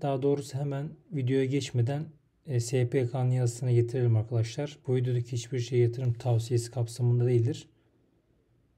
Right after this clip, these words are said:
E, burada sadece bilgiler veriyorum arkadaşlar. E, datalar var, veriler var. Onların üzerinden, e, analiz yapacağız. Kimseye al sat tut tavsiyesi yapmıyorum. Herkesin,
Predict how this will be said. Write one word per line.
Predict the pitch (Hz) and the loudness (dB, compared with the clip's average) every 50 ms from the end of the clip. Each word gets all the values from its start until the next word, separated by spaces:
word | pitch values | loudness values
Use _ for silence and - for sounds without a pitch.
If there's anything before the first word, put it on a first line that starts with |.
| _ _ _ - 127 | _ _ _ -6 -2
E, | 123 120 123 131 156 165 - - | -2 -2 -2 -2 -6 -8 -8 -4
burada | - 139 131 123 143 135 | -2 0 2 2 0 0
sadece | - 156 131 117 123 123 131 147 147 143 131 135 | 0 2 2 2 2 2 0 -2 -4 -4 -2 -2
bilgiler | 131 127 127 123 127 135 135 127 120 | -2 0 0 0 0 0 2 2 4
veriyorum | 117 117 110 110 104 107 107 | 4 6 6 4 4 2 0
arkadaşlar. | 107 104 - - 117 110 110 - - 151 160 160 - - _ _ _ _ _ _ _ _ _ _ _ _ _ _ _ _ _ _ - | -2 -2 -2 0 0 0 0 -2 -4 -6 -8 -8 -12 -20 _ _ _ _ _ _ _ _ _ _ _ _ _ _ _ _ _ _ -6
E, | 123 117 117 120 120 127 | -2 -2 0 0 0 0
datalar | 143 135 139 - 131 127 127 123 | -2 -2 0 0 0 2 4 4
var, | 117 110 107 107 113 | 6 6 4 4 4
veriler | 127 127 127 123 123 123 113 | 2 2 2 4 4 4 4
var. | 110 131 143 | 2 2 0
Onların | 143 135 135 135 131 127 127 123 | -2 -2 -4 -2 -2 0 0 0
üzerinden, | 120 123 127 120 123 123 123 123 120 123 123 - - _ _ _ - | 2 2 2 2 4 4 4 4 2 2 0 -4 -12 _ _ _ -4
e, | 127 113 110 113 117 120 - - _ | -2 0 0 0 0 -2 -6 -10 _
analiz | - 131 127 127 127 127 123 117 | -4 0 0 2 2 2 2 2
yapacağız. | 120 117 113 113 113 117 135 160 160 - - _ _ _ - - _ _ _ _ _ _ _ _ _ _ _ _ - | 2 2 2 2 2 2 2 0 -2 -8 -14 _ _ _ -20 -20 _ _ _ _ _ _ _ _ _ _ _ _ -8
Kimseye | - 147 135 117 - 139 131 | -6 -4 -4 -2 0 0 0
al | 131 127 | 0 0
sat | 117 - 127 120 - | -2 -2 -4 -6 -6
tut | - - - | -8 -10 -4
tavsiyesi | - 135 123 117 - 131 120 117 - 143 | -2 0 0 0 0 -2 -2 -2 -2 -2
yapmıyorum. | 127 120 - 113 117 139 143 135 | -2 -2 -2 -2 -4 -2 -2 -2
Herkesin, | 127 120 117 - 120 110 123 147 160 160 | -2 -2 0 0 0 0 0 -2 -4 -6